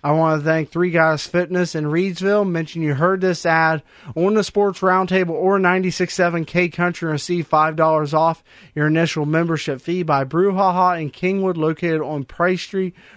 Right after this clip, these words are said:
where the coffee beans are roasted in-house and the coffee is absolutely delicious, and by High Ground Brewing in Terra Alta, West Virginia.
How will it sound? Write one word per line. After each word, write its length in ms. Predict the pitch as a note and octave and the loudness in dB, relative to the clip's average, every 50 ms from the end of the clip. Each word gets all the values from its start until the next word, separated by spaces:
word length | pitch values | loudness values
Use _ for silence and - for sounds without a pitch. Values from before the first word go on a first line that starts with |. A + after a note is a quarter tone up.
| - - | -8 -4
where 120 | D#3+ D#3 | -2 -2
the 80 | C#3+ C3+ | -2 -2
coffee 380 | - - F3+ F#3+ G3 - G3+ | -2 0 0 0 0 0 -2
beans 260 | F3+ F3+ F#3 F3+ E3+ E3 | 0 0 0 0 0 0
are 80 | D#3+ | 0
roasted 340 | D#3+ E3 F3 E3 - - D#3 | 0 0 0 -2 -4 -4 -4
in-house 440 | D#3 E3 E3+ D#3+ D3+ D#3+ D#3 D#3 - | -4 -2 -2 0 0 0 0 0 -2
and 100 | - D3 | -4 -6
the 60 | C#3+ | -6
coffee 400 | C3 - - D#3 D#3 D#3 - D#3 | -4 -2 0 0 0 0 0 -2
is 100 | D3+ C3+ D3+ | -4 -2 -2
absolutely 640 | C#3+ D3 D3 C#3 - - D#3 D3+ C#3+ D3 C#3+ C#3 | -2 -2 -2 -4 -4 -4 -2 -2 -2 -2 -4 -6
delicious, 680 | C3+ C3 B2 D3 C3+ C#3+ D#3 F#3 F#3 - G3 F#3+ F3 - _ _ - - - - | -6 -8 -8 -6 -2 0 0 0 0 0 -2 -4 -4 -6 _ _ -20 -20 -10 -4
and 200 | D#3 E3 F3 F#3 | 0 0 2 2
by 180 | F3 E3+ E3 D3+ | 2 2 2 2
High 280 | C#3 F3+ F3+ F#3+ G3 | 2 2 4 4 2
Ground 420 | F#3 D#3 F3 F3+ F#3 F#3 F3+ F3 D#3+ | 0 0 0 2 2 2 2 0 0
Brewing 420 | D3 D#3 E3+ F3+ F3+ F3 E3+ E3+ | 0 0 2 2 2 0 0 -2
in 100 | D#3 D3 | -2 -4
Terra 360 | - D#3 E3 E3+ F3 D#3+ D#3 | -2 0 0 2 2 2 2
Alta, 360 | C#3 D#3 D#3 D#3 D3+ - D#3+ D3+ | 2 2 2 0 0 -2 -2 0
West 280 | D3+ D3+ D3+ D3+ - | 2 2 0 0 -4
Virginia. 520 | - D3 C#3 C#3+ D#3 D#3+ E3 E3 D#3+ D3 | -8 -8 -6 -4 -4 -2 -2 -2 -4 -4